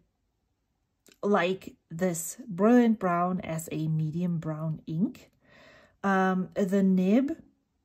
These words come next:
I would actually say that I like the Schmidt nibs, the steel Schmidt nibs,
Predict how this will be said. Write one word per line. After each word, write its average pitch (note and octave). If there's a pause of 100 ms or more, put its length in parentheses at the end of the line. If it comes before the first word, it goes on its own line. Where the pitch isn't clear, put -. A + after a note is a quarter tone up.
(520)
I G#3
would C#4+
actually A#3
say F#3+
that G3
I E3+ (260)
like F3
the A3+
Schmidt - (500)
nibs, F#3
the F3
steel G#3+
Schmidt G3+
nibs, A3+